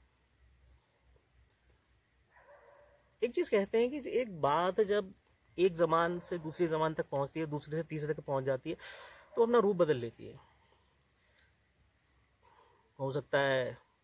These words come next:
बात कुछ और हो। एक ही accident को अगर कई सारे लोग देखें अलग-अलग नज़रिए से,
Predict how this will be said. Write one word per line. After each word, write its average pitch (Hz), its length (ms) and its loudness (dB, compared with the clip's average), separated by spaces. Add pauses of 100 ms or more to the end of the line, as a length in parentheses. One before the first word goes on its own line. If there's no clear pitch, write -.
(100)
बात 120 200 -10
कुछ 147 200 -6
और 139 180 6
हो। 156 240 -6 (1200)
एक 214 140 6
ही 311 60 4
accident 220 380 4
को 220 120 4
अगर 202 200 2
कई 196 180 2
सारे 180 200 2
लोग 180 220 -2 (300)
देखें 147 400 -2 (460)
अलग-अलग 143 340 0
नज़रिए 120 380 -2
से, 147 200 -14